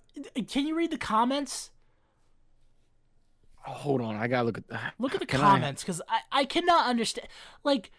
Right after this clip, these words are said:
Speaker 1: maybe most people have it 'cause of the s-, like, I can maybe see someone who, what, this is their first anime, maybe liking it, being like, "Oh yeah," like, but, like, I don't know, like, it just, none of it made sense, and it just, like, the animation wasn't, like, it wasn't horrid, but, like, it wasn't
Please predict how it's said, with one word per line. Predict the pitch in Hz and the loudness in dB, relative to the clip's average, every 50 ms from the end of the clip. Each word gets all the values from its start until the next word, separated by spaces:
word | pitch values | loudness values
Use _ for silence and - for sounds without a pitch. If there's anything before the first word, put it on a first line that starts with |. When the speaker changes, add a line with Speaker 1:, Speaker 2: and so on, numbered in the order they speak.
| - - _ _ - | -20 -20 _ _ -2
Speaker 1:
maybe | 254 262 294 359 370 | 2 2 4 6 4
most | 339 302 277 277 269 - | 6 6 6 4 4 4
people | - 277 240 254 233 | 2 0 0 0 0
have | - 226 214 233 | 0 0 0 0
it | 226 185 | -2 -6
'cause | - 214 202 202 | -6 -6 -4 -4
of | 196 180 | -4 -4
the | 175 | -6
s-, | 170 - - - - - - | -6 -6 -8 -10 -12 -14 -2
like, | 262 277 269 233 - _ _ _ _ - - - _ _ | 2 2 2 2 -2 _ _ _ _ -20 -20 -20 _ _
I | - 302 | -8 -2
can | - 403 392 381 | 0 -2 0 2
maybe | 392 415 440 440 427 | 2 4 4 4 2
see | - - 359 339 320 | 0 0 0 0 0
someone | 262 - 277 254 262 269 269 262 | 0 0 0 0 0 2 2 2
who, | 220 208 233 226 | 2 2 0 -2
what, | 202 180 190 185 - 180 180 - - 147 175 180 | 0 0 -2 -2 -2 -6 -12 -14 -12 -10 -4 -2
this | 220 220 - 233 | -2 -2 -2 -2
is | 196 | -2
their | 220 202 - | 0 0 0
first | - 202 208 196 - | 2 2 2 2 0
anime, | 160 165 170 185 196 202 196 170 | -2 -2 -2 -2 -2 -2 -2 -2
maybe | 151 151 165 185 196 | -2 -2 -2 -2 -2
liking | 165 156 160 175 - 233 220 | 0 0 0 -2 -2 -4 -6
it, | 220 | -4
being | 202 214 214 | -4 -4 -4
like, | 220 226 - | -2 2 4
"Oh | 339 339 302 | 6 6 6
yeah," | 294 277 247 226 190 175 165 156 | 4 2 2 2 2 2 0 0
like, | 156 160 151 170 180 165 156 - - - - - - - - | 0 -2 -4 -4 -4 -6 -6 -10 -18 -20 -20 -20 -18 -8 -4
but, | 320 302 | -2 0
like, | 320 320 269 - - - - - - | 0 0 -2 -6 -12 -18 -20 -8 -4
I | - - 508 539 | -2 0 2 2
don't | 466 311 240 247 | 2 2 4 4
know, | 277 269 254 226 202 | 4 6 6 6 6
like, | 190 185 190 - | 4 2 0 -2
it | - 330 | -4 -4
just, | - - 415 - - - | -2 -2 -4 -4 -6 -10
none | - 349 381 453 466 508 | -6 -2 0 0 0 2
of | - | 2
it | 494 392 320 | 0 2 2
made | 294 285 262 - | 0 -2 -2 -2
sense, | - - - 214 220 233 233 233 220 202 208 - | -4 -4 -2 -2 0 0 -2 -4 -4 -8 -10 -8
and | 220 214 208 | -8 -6 -4
it | 202 190 208 202 202 | -4 -2 -4 -4 -4
just, | - 247 240 - - | -4 -4 -4 -4 -2
like, | 226 220 208 190 - | -2 -4 -4 -4 -4
the | 208 233 294 | -2 -2 -2
animation | 359 381 277 240 254 247 - 233 208 | -2 0 0 0 0 0 -2 -4 -2
wasn't, | 196 202 185 185 180 175 156 - | -2 -2 -2 -4 -6 -8 -8 -10
like, | - 180 170 160 135 - _ | -6 -4 -4 -4 -6 -4 _
it | - 233 | 2 2
wasn't | 269 339 - 330 247 - | 2 2 2 -2 -6 -10
horrid, | - - - - - - 180 202 240 254 277 302 320 330 339 330 262 | -16 -18 -20 -12 -6 0 2 4 6 6 6 4 2 0 -2 -2 -2
but, | 202 202 180 - | -2 -2 -2 0
like, | 180 180 170 | -2 -4 -4
it | - 175 | -4 -4
wasn't | 185 214 233 247 254 202 135 - | -2 -2 -2 -2 -4 -8 -10 -14